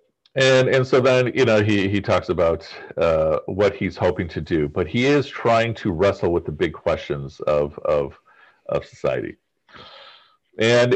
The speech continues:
and so let me talk a little bit about who are the Salafis and who are the Wahhabis and such. So the Salafi movement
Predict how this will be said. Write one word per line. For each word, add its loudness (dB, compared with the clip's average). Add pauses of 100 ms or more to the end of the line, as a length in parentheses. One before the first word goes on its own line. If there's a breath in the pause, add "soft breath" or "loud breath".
and 0
so 4
let 2
me 0
talk 0
a 2
little 4
bit 4
about 2
who 2
are 4
the -2
Salafis -2
and -2
who 0
are 2
the -4
Wahhabis -4
and -18
such. -10 (500)
So 0
the -6
Salafi 0
movement -6